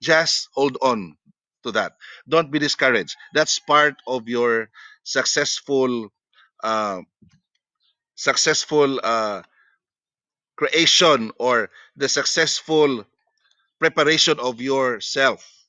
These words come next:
in the future. Tayo ay piniprepare lang ng Panginoon na yung mga wrong connection, yung mga wrong people, yung mga tao na nagpapasakit sa atin, yung mga tao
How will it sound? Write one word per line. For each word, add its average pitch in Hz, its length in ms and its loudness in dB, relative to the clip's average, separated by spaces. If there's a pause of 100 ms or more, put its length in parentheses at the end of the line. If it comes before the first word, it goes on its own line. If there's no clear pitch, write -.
(140)
in 110 80 -16
the 101 120 -8
future. 92 420 -16 (920)
Tayo 175 400 2
ay 135 460 0
piniprepare 147 500 -6
lang 139 160 -4
ng 131 80 -8
Panginoon 127 640 -6 (500)
na 151 480 4 (380)
yung 190 240 4
mga 170 400 2 (500)
wrong 180 360 2
connection, 160 880 0
yung 139 240 -4
mga 127 160 -4
wrong 170 320 -2
people, 151 640 -4 (300)
yung 147 200 0
mga 135 160 0
tao 156 440 2
na 135 100 -2
nagpapasakit 120 800 -4
sa 143 260 -2
atin, 135 360 -4 (260)
yung 135 220 -2
mga 127 160 -2
tao 143 240 2